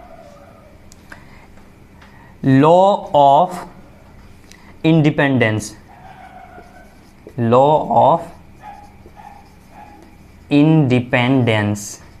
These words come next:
Law of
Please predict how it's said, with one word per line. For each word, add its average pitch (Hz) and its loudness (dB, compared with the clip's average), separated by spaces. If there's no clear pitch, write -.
Law 113 4
of 139 2